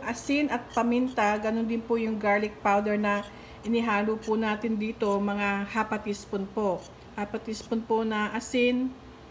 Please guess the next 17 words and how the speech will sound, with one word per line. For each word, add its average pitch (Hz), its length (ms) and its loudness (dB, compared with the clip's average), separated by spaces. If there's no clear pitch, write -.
paminta, 233 560 4
ganun 214 240 2
din 202 240 0
po 196 160 2
yung 202 320 0
garlic 185 480 -2
powder. 170 640 0
Ngayon 226 320 2
po, 220 160 4
umpisa 208 400 -2
na 214 80 -2
po 214 160 -6
natin 208 400 -2
ang 190 160 -6
ating 208 160 -6
pagdi-deep 185 480 -8
fry. 185 320 -6